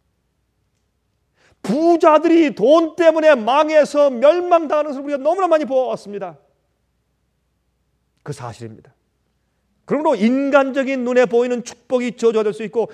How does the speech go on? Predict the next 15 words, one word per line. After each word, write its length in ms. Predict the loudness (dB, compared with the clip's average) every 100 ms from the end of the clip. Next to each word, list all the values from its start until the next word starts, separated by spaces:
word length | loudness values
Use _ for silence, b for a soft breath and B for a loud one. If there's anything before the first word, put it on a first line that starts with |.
| B
또한 200 | -4 -4
저주가 920 | 0 2 2 -2 -2 0 0 -2 -8
축복이 500 | -10 -10 -10 -8 -6
될 120 | -4 -6
수가 300 | -8 -10 -8
있다, 280 | -8 -2 -2
그 60 | -2
말입니다. 440 | -8 -10 -14 -18 _ _ _ _ _ _ _ _ _ -14
아까 360 | -10 -4 -4
모세와 640 | -4 -4 -6 -4 -4 -6 -6 b _
바울의 380 | -6 -4 -2 -4
이-, 180 | -6 -6
이야기를 280 | -6 -6 -8
한 120 | -14
것처럼 320 | -14 -16 -18